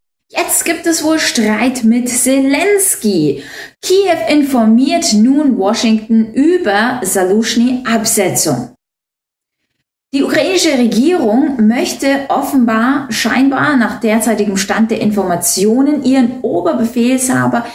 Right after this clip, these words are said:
General Saluschny absetzen und hat mit Angaben von Insidern das U-S-Präsidialamt über diese Pläne informiert.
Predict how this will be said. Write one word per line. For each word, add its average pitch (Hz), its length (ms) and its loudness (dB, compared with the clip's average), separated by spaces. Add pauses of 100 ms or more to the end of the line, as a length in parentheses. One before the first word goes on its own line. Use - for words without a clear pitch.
(220)
General 226 720 0 (160)
Saluschny 214 640 0
absetzen 180 680 -2
und - 140 -2
hat 151 140 -2
mit - 240 -6
Angaben 247 500 0
von 208 200 -4
Insidern 240 960 0 (220)
das 233 320 -2
U-S-Präsidialamt 196 1300 -2
über 165 160 0
diese 240 360 0
Pläne 175 560 -2
informiert. 202 1080 0